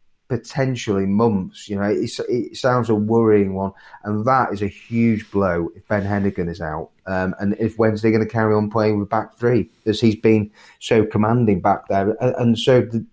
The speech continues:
defensively, there's problems. And when you're chopping and changing personnel, and then you come up against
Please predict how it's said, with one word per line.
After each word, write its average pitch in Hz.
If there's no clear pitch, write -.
defensively, 117
there's 117
problems. 123
And 120
when 170
you're 190
chopping 180
and 139
changing 131
personnel, 123
and 110
then 135
you 127
come 147
up 143
against 120